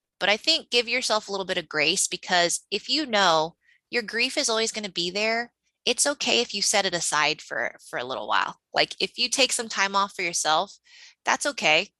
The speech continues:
because your grief will still be there waiting for you. <laughs> So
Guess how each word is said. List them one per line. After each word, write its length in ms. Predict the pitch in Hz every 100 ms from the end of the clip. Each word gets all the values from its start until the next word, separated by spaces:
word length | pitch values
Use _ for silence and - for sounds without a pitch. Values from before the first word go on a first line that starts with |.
| _ _ _ -
because 400 | 208 226 208 208
your 140 | 214
grief 260 | 226 277 294
will 80 | 269
still 220 | - 240
be 100 | 240
there 160 | 220 185
waiting 280 | 196 202
for 180 | 208 -
you. 180 | 185 233 -
<laughs> 40 | - _ -
So 580 | - - - 285 240